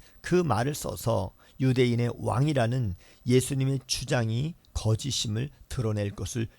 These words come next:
요구했지만 빌라도는 거절했습니다. 하나님은 여러 사람의 증언과 행위를 통해서 예수님이 십자가를 지심으로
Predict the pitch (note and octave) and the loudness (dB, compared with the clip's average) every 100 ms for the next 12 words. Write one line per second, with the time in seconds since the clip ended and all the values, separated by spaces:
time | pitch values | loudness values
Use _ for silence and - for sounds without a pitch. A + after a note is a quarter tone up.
0 | - C3 A2+ A#2 D#3 - - A2 G#2+ G2+ | -4 0 0 0 -4 -4 -8 -4 -4 -4
1 | G2+ F3+ - _ _ - - A#2+ A#2 G#2 | -4 -8 -12 _ _ -18 -4 -2 0 -2
2 | G#2 A2 A#2+ - G2+ F#2+ F#2 - - E2+ | -4 -4 -4 -4 -4 -6 -8 -8 -8 -10
3 | - - - - _ _ _ _ _ - | -10 -12 -14 -18 _ _ _ _ _ -8
4 | - A#2+ A#2 A#2 G#2 D3+ - _ - - | 0 0 2 0 -2 -4 -10 _ -20 -2
5 | B2 B2 C3+ C3 A#2+ A#2+ A#2+ C3 A#2+ - | 2 4 2 0 0 0 0 -2 -2 -2
6 | - C#3 C#3 C3+ C3+ A#2 A#2+ A#2 C3+ E3+ | 0 2 2 2 0 0 0 2 0 0
7 | D#3 D3 - A2 G2 - - F#2+ C#3 - | -2 -4 -6 -8 -8 -8 -8 -6 -8 -12
8 | _ - - - A#2 A2+ A#2 A2 A#2+ G2+ | _ -20 -20 -2 -2 0 -2 0 2 0
9 | - - - - C3+ C3 C3 - - B2 | -2 -4 -4 0 2 2 -2 -2 -4 -2
10 | A2+ A2+ A#2 | 0 0 -2